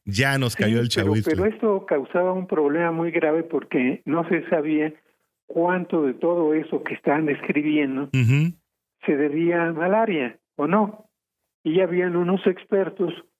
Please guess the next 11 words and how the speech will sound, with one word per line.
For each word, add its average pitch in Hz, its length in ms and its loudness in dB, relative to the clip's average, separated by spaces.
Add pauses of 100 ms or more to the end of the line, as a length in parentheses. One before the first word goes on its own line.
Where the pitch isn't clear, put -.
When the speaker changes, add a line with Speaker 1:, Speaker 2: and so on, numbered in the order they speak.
(600)
Speaker 2:
que, 139 400 -2
que, 131 680 0 (100)
que 147 140 0
supuestamente 165 1160 -2 (1300)
sabían 175 720 0 (840)
lo 160 300 0
que 147 100 0
la 135 160 0
gente 156 420 -2
quería 127 380 -2
decir. 139 360 -2